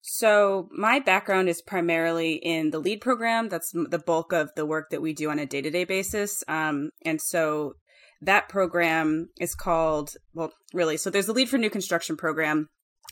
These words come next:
They also have existing buildings, et cetera. And so the U S G B C created what they've called the arc for Reentry program, but it's rolled into their leed for Operations and Maintenance program. So it has,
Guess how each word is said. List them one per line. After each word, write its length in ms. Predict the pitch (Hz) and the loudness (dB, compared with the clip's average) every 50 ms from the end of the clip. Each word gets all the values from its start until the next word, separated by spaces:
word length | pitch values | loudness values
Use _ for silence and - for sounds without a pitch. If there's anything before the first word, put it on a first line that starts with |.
| - - | -6 0
They 80 | - | 2
also 200 | 196 196 190 190 | 2 2 2 2
have 120 | 185 170 147 | 0 0 -2
existing 340 | 147 - 147 143 - 160 175 | -2 -6 -6 -6 -4 -2 0
buildings, 360 | 180 226 196 202 190 180 175 | 2 2 2 2 0 0 -2
et 80 | 165 | -4
cetera. 320 | - - 165 165 - 160 147 | -2 -2 -2 -2 -2 -2 -2
And 100 | 156 160 | -2 -2
so 300 | - - 170 156 151 151 - - - - - - _ | -2 0 0 0 0 -2 -6 -12 -20 -20 -20 -12 _
the 100 | - 185 | -2 2
U 100 | 196 196 | 4 4
S 140 | 190 185 - | 4 2 0
G 80 | - 170 | -4 -4
B 100 | 170 175 | -4 -4
C 180 | - - 170 | -2 0 -2
created 480 | 165 - - - 170 160 160 165 165 160 | -2 -2 -2 -2 2 2 2 2 2 0
what 140 | 160 160 - | -4 -2 0
they've 200 | 170 165 165 160 | 2 2 2 0
called 280 | - - 170 165 160 | 0 0 0 2 2
the 100 | 156 156 - | 0 -2 2
arc 240 | - 170 175 175 - | 4 4 4 4 2
for 200 | - - 190 170 | -2 -4 -4 -2
Reentry 520 | 151 156 147 151 151 - 339 - - 220 | -2 -2 -2 -2 -2 -2 -4 -4 -6 -6
program, 680 | 214 - 277 262 247 254 269 269 269 277 285 285 - _ _ _ _ _ _ - | -4 -2 0 0 0 0 0 2 2 2 2 0 -2 _ _ _ _ _ _ -10
but 320 | 170 - 196 185 170 - - _ _ - | -2 4 4 4 4 4 0 _ _ -2
it's 240 | 185 190 - - | -2 -2 -2 -2
rolled 320 | 165 185 196 185 175 170 - | 2 4 6 6 6 4 4
into 380 | - 180 180 175 170 - 190 | 2 2 2 2 0 -2 -2
their 160 | 165 170 160 160 | 0 0 0 0
leed 280 | 151 160 165 160 156 | 0 0 0 0 -2
for 140 | - - 139 | -2 -2 0
Operations 560 | - 151 147 - 156 147 151 - - 147 147 - | 0 0 0 -2 -2 -4 -2 -2 -2 -4 -2 -4
and 120 | 135 135 | -4 -6
Maintenance 360 | - 87 - 98 98 101 - | -6 -6 -6 -6 -8 -8 -10
program. 480 | - - - 104 123 104 104 101 - - - - - - - - - - | -10 -10 -10 -8 -6 -6 -6 -6 -6 -10 -12 -16 -20 -20 -20 -20 -14 -10
So 440 | - - - 202 190 180 175 160 - - _ _ _ _ | -6 0 2 4 6 6 6 4 0 -6 _ _ _ _
it 280 | - 202 220 226 - - | 2 2 2 2 2 -2
has, 480 | - 214 202 185 - - - - - | -2 -2 -2 -2 -2 -6 -6 -8 -8